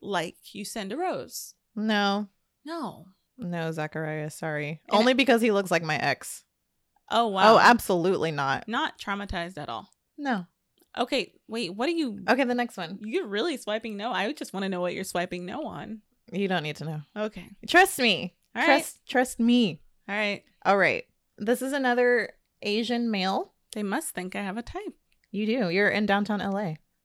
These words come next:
Speaker 1: I'm down with it.
Speaker 2: <laughs>
Speaker 1: I've always been down with, with the brown.
Speaker 2: <laughs> With the light brown.
Speaker 1: All of that.
Speaker 2: Okay. So this person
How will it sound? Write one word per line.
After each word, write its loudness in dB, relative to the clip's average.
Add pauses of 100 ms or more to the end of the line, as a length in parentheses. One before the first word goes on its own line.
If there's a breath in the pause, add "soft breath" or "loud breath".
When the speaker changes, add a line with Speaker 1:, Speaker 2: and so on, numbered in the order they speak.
Speaker 1:
I'm -8
down -8
with -12
it. -12 (180)
Speaker 2:
<laughs> -4
Speaker 1:
I've 2
always -2
been -10
down -10 (100)
with, -16 (420)
with -10
the -12
brown. -6
Speaker 2:
<laughs> -2
With 2
the 6
light 4
brown. 0 (340 soft breath)
Speaker 1:
All -2
of -4
that. -6 (200)
Speaker 2:
Okay. 2 (160)
So 6 (140)
this 2
person 0